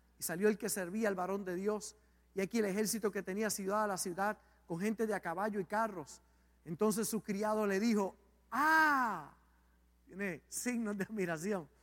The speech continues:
"Señor mío, ¿qué haremos?". Él le dijo, "No tengas miedo, porque más son los que están con nosotros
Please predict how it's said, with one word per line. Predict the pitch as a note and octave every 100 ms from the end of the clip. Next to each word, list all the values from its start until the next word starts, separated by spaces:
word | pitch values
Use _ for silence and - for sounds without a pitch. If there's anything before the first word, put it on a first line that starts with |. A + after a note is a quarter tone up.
| _ _ -
"Señor | - C#4+ A#3 D4 C4+
mío, | A#3+ C#4+ D4+ C#4 -
¿qué | - G4+
haremos?". | F#4+ E4+ F4 F4+ F4+ F#4 F4 C#4 G#3 - - - _ _ _ _ _ _ -
Él | G#3+
le | A#3+
dijo, | A#3+ G#3+
"No | G#3
tengas | G#3+ B3 B3
miedo, | A3 G3 D#3 C#3 _ _ _ _ _ _ _ _
porque | F#3 F#3
más | F#3+ G#3+
son | - A3+ F3
los | D#3+
que | E3
están | F3+ F3+
con | F#3
nosotros | F3+ - D3+ - D3 -